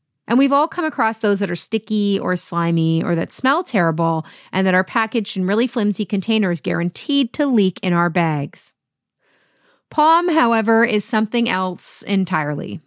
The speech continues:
It cleans and sanitizes, yes, but it smells incredible, it's hydrating, and the packaging is luxurious.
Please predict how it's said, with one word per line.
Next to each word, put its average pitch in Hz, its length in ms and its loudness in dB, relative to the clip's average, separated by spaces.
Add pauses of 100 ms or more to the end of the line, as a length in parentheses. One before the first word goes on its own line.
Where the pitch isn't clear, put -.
(600)
It 190 100 -4
cleans 240 340 2
and 202 120 -2
sanitizes, 165 680 -2
yes, 247 480 0 (180)
but 196 120 0
it 180 80 -4
smells 226 400 0
incredible, 175 840 0
it's - 160 -10
hydrating, 170 880 0 (400)
and 170 220 0
the 170 60 -2
packaging 277 800 -2
is 185 400 0
luxurious. 208 1200 -2